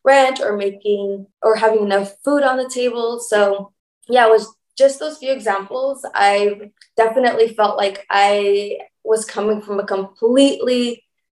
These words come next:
different place. I was coming left field with environmentalism. But as I've gotten older, I've learned that I really honor the ways that I did learn about environmentalism because, well, one, no one can ever take that from me. And two,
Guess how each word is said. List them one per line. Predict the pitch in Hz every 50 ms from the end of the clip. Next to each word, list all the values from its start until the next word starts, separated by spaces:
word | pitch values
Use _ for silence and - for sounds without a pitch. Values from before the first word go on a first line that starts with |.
| _ _ -
different | - 233 226 233 208 - -
place. | - 214 208 202 202 196 202 196 196
I | 196 190
was | 190 190 190
coming | - 208 202 202 196 190
left | 190 190 208 233 240 - - -
field | - 226 220 214 214 208 208 -
with | 202 196
environmentalism. | 202 196 196 196 196 196 190 196 196 196 196 - 202 196 190 196 - 196 190 190 190 190
But | 190 208 202 202 202 202 202 - _ _ _ _ _ _ -
as | 302 339 -
I've | 370 359 -
gotten | 320 311 311 285
older, | - - - 208 202 220 214 214 214 214
I've | - - 208 196 196
learned | 202 202 202 202 202 208 202 208 214 208
that | 208 196 196 196 190 190 190 190 - - - _ _ _ _ _ _ _ -
I | 220 220 220 220
really | 214 214 220 240 247 233 - _ -
honor | - 196 202 208 208 208 214 214
the | 214
ways | 202 202 190 190 190 196 190 190 -
that | 196 - -
I | 185 190 190 196 190 _ -
did | - 185 185 196 226 254 269 269 269 _ _ _ _ _ -
learn | 247 262 262
about | 277 269 269 247 254 254
environmentalism | 262 254 247 247 247 247 247 247 247 - 254 247 240 - 254 247 240 - 190 -
because, | 220 220 220 - - 208 202 202 196 196 190 - - -
well, | 226 226 226 226 220
one, | 240 247 269 285 294 277
no | 220 214 220
one | 214 220 226
can | 220 233 226
ever | 226 208 202 196
take | 196 - 190 196 190 -
that | 220 214 - - -
from | 233 226 220
me. | 220 220 220 220 233 226 - - 214
And | 220 214 214
two, | 208 - - 208 208 214 214